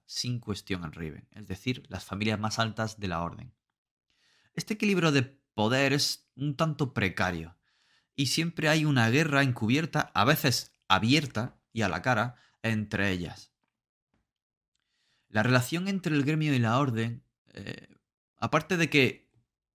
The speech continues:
tienen su sede, tienen su ámbito de poder, tienen sus lugares relevantes y personalidades relevantes y familias que forman parte de esta burguesía, eh,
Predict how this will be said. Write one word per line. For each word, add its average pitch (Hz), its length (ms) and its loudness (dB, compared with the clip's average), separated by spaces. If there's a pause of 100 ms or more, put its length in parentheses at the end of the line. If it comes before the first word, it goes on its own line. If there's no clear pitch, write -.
(120)
tienen 135 320 4
su 104 160 -6
sede, 117 460 -2 (1120)
tienen 143 320 2
su 120 200 0
ámbito 117 360 2
de 95 100 0
poder, 131 440 0 (180)
tienen 156 260 2
sus 123 220 2
lugares 131 440 2
relevantes 127 640 0
y 113 60 -2
personalidades 104 640 -2
relevantes 98 640 -2
y 98 60 -2
familias 123 500 -2
que - 100 -10
forman 101 380 -6
parte 113 480 -6 (200)
de 92 100 -2
esta 110 180 -4
burguesía, 98 680 0 (1160)
eh, 107 840 0